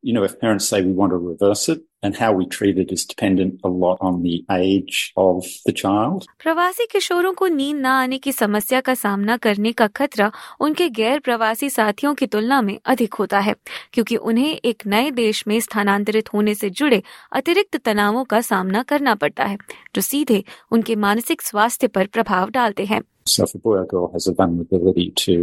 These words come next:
Speaker 1: anxiety or depression, two of the potent things that will bring that out are stress and or sleep deprivation. And one of the beauties of treating that sleep deprivation, it really elevates moods. It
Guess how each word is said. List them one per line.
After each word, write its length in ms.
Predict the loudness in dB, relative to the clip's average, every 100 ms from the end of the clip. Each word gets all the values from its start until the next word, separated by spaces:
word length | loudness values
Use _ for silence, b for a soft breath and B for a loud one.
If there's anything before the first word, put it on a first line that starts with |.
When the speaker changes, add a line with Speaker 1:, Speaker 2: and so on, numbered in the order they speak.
| 0 0
Speaker 1:
anxiety 680 | -2 -2 0 0 0 -2 -2 0
or 60 | -2 -4
depression, 580 | -6 -2 0 0 0 0 0 -2
two 160 | 0 2
of 120 | 0
the 80 | -4
potent 420 | 0 2 2 0 -2
things 400 | 0 0 0 -2
that 100 | -2
will 100 | 0
bring 160 | 0 0
that 160 | 0 0
out 180 | 0 0
are 120 | -2
stress 480 | 0 0 2 0 2 -2 -2 0
and 240 | 0 2
or 140 | 0 0 -4
sleep 320 | -4 2 2 2
deprivation. 720 | -2 -2 0 0 0 -2 -2 -2
And 240 | -2 0 2
one 80 |
of 80 | 2
the 80 | 2 0
beauties 380 | 0 2 0 -2
of 140 | -6
treating 400 | -6 0 2 2 0
that 200 | -4 -4
sleep 240 | -2 0
deprivation, 720 | 0 -4 -2 0 0 -2 -2
it 80 | -2 0 0
really 320 | 2 0 -2 -6 -6 0
elevates 460 | 0 2 0 -2 -2
moods. 560 | 0 2 2 0 -4 -6 _
It 180 | -4 0